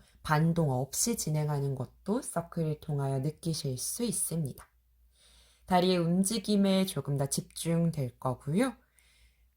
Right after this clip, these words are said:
마찬가지로 고관절을 접어 다리를 앞으로 보내는 동작, 이 동작이 생각보다 중둔근 자극이 정말 잘 와요. 그래서 꼭 한 번씩은 해보셨으면 좋겠습니다.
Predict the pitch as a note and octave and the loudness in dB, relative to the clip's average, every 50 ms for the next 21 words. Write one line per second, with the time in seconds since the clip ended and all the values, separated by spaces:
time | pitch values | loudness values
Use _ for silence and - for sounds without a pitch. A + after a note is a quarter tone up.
0 | _ _ _ - D3+ C#3 C#3 - - E3+ D#3 D3+ D3+ D3 - - D3 D3+ D3 - | _ _ _ -2 -2 -2 -2 -2 -2 0 0 2 2 0 0 0 -2 -2 -2 -2
1 | - E3 D#3 F#3 F3+ F3 E3+ E3+ E3 D3+ D#3 D#3 - D3+ C#3+ D3 C#3+ - - D3 | -4 0 2 2 2 2 2 0 0 -2 -2 -2 -2 -2 -2 -2 -4 -4 -4 -4
2 | C#3 C#3 C#3 C#3+ C#3 - - E3 F3 - - _ - - A3+ A#3 A#3 A3+ A3+ - | -2 0 0 -2 -2 0 0 0 0 -2 -6 _ -12 -6 0 0 2 0 0 0
3 | E3 D#3 D#3 D#3 D#3+ D#3 D#3 D#3 D3 C3+ C3+ B2 A#2+ A#2 - F#3 G#3 G3 - - | 0 2 2 2 2 2 2 0 0 -2 -4 -4 -6 -2 2 2 2 2 0 -6
4 | - - - - _ _ - D#3 E3+ A3 B3 C#4+ C#4 C4 B3+ B3 A#3+ A3 G3 G#3+ | -18 -20 -20 -20 _ _ -4 0 0 0 0 0 0 0 0 0 0 0 0 0
5 | A3 C4 B3 B3 B3+ B3+ - - - F#3 F#3 F#3 F#3 - - D3+ D#3 D3+ G3 G3+ | -2 -2 -2 -2 -2 -4 -4 -6 -4 -2 -2 -2 -2 -2 -2 -2 0 2 2 2
6 | G3+ F#3+ F3+ E3 - - D3 - - C3+ - C#3+ - - - D3+ C#3+ C#3+ D3+ G3+ | 2 2 0 -2 -2 -4 -6 -6 -6 -8 -10 -10 -6 -2 -2 0 2 2 0 0
7 | B3+ C4+ - - - C3 B2+ B2+ B2+ B2 A#2+ A#2+ A#2+ C3 D3+ D3 - _ - - | -2 -2 -6 -6 -6 -4 -4 -4 -4 -4 -4 -4 -4 -4 -6 -6 -8 _ -18 -20
8 | - - - _ - D#3 D3 D3 C#3+ D#3 D3+ - - G#3+ A3+ A#3 B3 A#3+ A#3+ - | -20 -20 -20 _ -4 -2 0 0 0 -2 -2 0 2 4 4 4 4 2 0 0
9 | G3+ G3 F#3 F3 E3+ F3 E3+ - - C#3 C3+ - - E3 F#3+ A3+ B3 C4 C4 B3+ | 0 0 0 0 -2 -4 -4 -4 -4 -6 -6 -6 -4 -2 -2 -2 -2 -2 -4 -2
10 | C#4+ D4 C4+ B3+ A3 - - - E3+ D#3+ D#3 D#3 D3+ D3+ D#3 D#3 D3+ - D3+ - | -2 -2 -2 -4 -6 -8 -6 -4 -4 -2 -2 0 -2 -2 -2 -4 -4 -6 -8 -8
11 | - - E3 D#3 - - C3+ B2 A#2+ B2+ - - | -6 -6 -6 -6 -4 -6 -6 -6 -6 -10 -12 -16